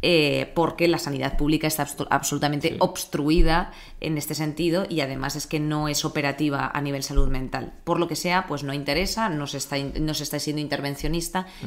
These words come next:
Speaker 1: y nos están aportando los psicólogos y psicólogas que necesita para absorber a la gente que de verdad lo necesita. Entonces, eh, me, o sea, yo afortunadamente puedo ir al psicólogo porque,
Speaker 2: Mm.
Speaker 1: bueno, pues, mm, pues soy una persona privilegiada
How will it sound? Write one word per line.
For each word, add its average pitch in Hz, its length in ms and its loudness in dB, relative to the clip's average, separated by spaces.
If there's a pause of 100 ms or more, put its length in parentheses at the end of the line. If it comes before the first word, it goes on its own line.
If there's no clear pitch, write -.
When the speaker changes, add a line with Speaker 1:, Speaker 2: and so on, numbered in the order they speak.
Speaker 1:
y 175 80 4
nos 156 140 2
están 151 240 -2
aportando 147 480 0
los 170 160 -2
psicólogos 156 440 -2
y 165 60 -4
psicólogas 156 460 -2
que - 80 -6
necesita 151 440 -4
para 151 160 4
absorber 156 440 -2 (440)
a 175 100 8
la 156 100 6
gente 180 320 0
que 175 100 4
de 151 80 8
verdad 151 300 4 (280)
lo 165 160 2
necesita. 143 420 -2
Entonces, 143 380 -2 (260)
eh, 165 320 2
me, 170 280 2 (240)
o 151 80 -6
sea, 147 160 -2
yo 147 240 2
afortunadamente 147 680 -2
puedo 143 220 0
ir 143 100 2
al 143 100 0
psicólogo 151 600 2
porque, 143 360 0
Speaker 2:
Mm. 120 40 -8 (420)
Speaker 1:
bueno, 165 360 2
pues, 160 180 2 (140)
mm, 151 240 4
pues 147 180 0
soy 143 180 0
una 139 120 0
persona 139 200 0
privilegiada 147 720 0